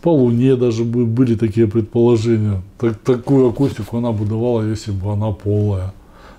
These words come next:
Земля такую, такие бы показатели имела, если бы она была полая.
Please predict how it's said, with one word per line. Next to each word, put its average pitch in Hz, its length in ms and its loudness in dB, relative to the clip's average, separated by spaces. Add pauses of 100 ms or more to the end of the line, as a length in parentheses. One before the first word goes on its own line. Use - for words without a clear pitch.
Земля 131 420 2
такую, 120 540 0 (1040)
такие 127 340 2
бы 117 140 2
показатели 110 680 0
имела, 113 280 0
если 113 280 0
бы 107 160 -2
она 113 140 0
была 110 280 -2
полая. 101 560 -2